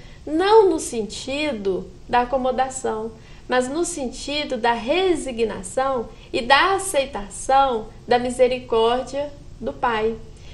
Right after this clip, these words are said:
Dessa mesma maneira, nós buscamos trabalhar com os assistidos, para que eles tenham condições de perceber essa misericórdia do Pai, que vem trabalhar conosco dentro do binômio que o Emmanuel nos apresenta de circunstância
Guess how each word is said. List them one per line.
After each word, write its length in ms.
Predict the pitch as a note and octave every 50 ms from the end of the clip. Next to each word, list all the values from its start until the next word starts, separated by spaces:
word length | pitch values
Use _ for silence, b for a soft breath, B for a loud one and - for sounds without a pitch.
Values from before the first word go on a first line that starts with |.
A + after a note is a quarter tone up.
| B B
Dessa 320 | - C4 D4 C#4+ - D4
mesma 600 | C4 B3+ B3+ D4 E4 F4+ F#4 F4+ D#4 D#4+ D4+ D#4
maneira, 560 | D4 D4 D#4 D4 C4 B3+ B3+ B3+ B3 A3+ A3+
nós 240 | A3+ A3+ A#3 A#3+ A#3
buscamos 560 | - B3 B3+ B3 - - B3+ A#3+ A#3+ A#3+ -
trabalhar 840 | - - C#4+ D4 C#4+ C#4+ C4 A#3+ A3+ A#3 B3 C4 C#4+ D4+ D#4+ D#4 C#4+ -
com 100 | D4 C#4
os 100 | C4 C4+
assistidos, 880 | C#4 C4+ - D4 C#4 - - - B3 A#3+ A#3+ A#3+ A3 G#3+ A3 - - B B B B B B -
para 220 | B3+ C4 C4+ C#4+
que 100 | C4+ C#4+
eles 220 | C#4+ C#4 C#4 -
tenham 240 | - D4 C#4 C4+ C4+
condições 1000 | C#4 - F4 F#4+ G4+ G4 F4+ F4+ E4+ E4 - - - - C4 B3+ B3 A#3+ A#3 A3
de 120 | A3+ A#3 A3+
perceber 720 | - - D4+ D#4 D#4 - D#4 D4 A3+ G#3+ B3 B3 B3 A#3+
essa 200 | B3 A#3+ - C4
misericórdia 800 | B3 A#3+ A#3+ A3+ - A#3 A3 A3 A3 - A3 A3 A3+ A3 A3 G3
do 100 | F#3 G3
Pai, 380 | - - B3+ C4 C4+ B3+ B3+ B3+ B B B B B B B B
que 100 | - C#4+
vem 340 | C4 B3 D4 F4 F#4+ G4 F4+
trabalhar 720 | F#4+ D#4+ D4+ B3+ A#3+ B3 A#3+ A3+ A3+ A3+ A3+ A3+ A3+ - -
conosco 840 | - A3+ G#3+ G#3+ G#3+ A#3+ C4 C#4+ D4 C#4 C#4 - - - A3+ G#3+ B B B B B B B
dentro 340 | G#3 C4 C#4+ D4 C#4 C#4 B3
do 80 | A#3 B3
binômio 600 | B3 C4+ C4+ B3 B3 B3+ C4+ C#4 C#4 C4 B3+ A#3+
que 80 | B3 A#3+
o 40 |
Emmanuel 520 | A#3 A#3 A3+ A3+ A#3+ B3+ C4 C4+ B3+ A#3+ A3+
nos 160 | A3 A3 G#3+
apresenta 800 | A3+ G#3 - F#3 F#3+ F#3+ F#3+ - A#3 B3 C4 C4+ B3+ B3 A3+ A3+
de 140 | A3 A3+ A#3
circunstância 1400 | - - - F4 F#4+ F#4 F#4+ - D4 C4+ B3+ - - - - B3+ C4+ C#4 D4 D#4 D#4 D#4 - - D#4 D#4 D#4